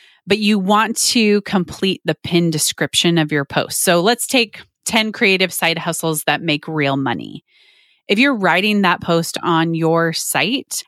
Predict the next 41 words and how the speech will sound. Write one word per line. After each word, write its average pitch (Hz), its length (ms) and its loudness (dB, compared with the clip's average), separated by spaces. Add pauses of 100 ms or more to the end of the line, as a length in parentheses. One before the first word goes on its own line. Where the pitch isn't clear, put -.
and 175 160 0
you 160 140 0
insert - 500 -2
this 160 180 -2
picture - 460 0
there 156 540 2
or 156 320 -2 (240)
any 202 260 2
other 170 300 0 (120)
pinnable 160 340 -2 (100)
image, 233 580 0 (180)
in 240 440 2
the 196 140 -2
image 208 420 -2
attribute, 170 1000 -2 (180)
you 165 160 -4
can 170 220 -6
put - 240 -2
it, 175 480 0
some - 200 -6
people 180 220 -2
put 190 160 0
it 185 80 0
in 220 120 2
the 240 80 4
title, 190 500 2
some 180 160 -2
people 175 260 2
put 185 100 2
it 175 80 2
in 156 60 -2
the 156 60 2
alt 156 260 0
text, - 500 -4
but 147 220 0 (440)
that's 156 180 -4
a 175 40 4
little 165 180 2
controversial 156 640 0
just - 200 -4
because 147 440 0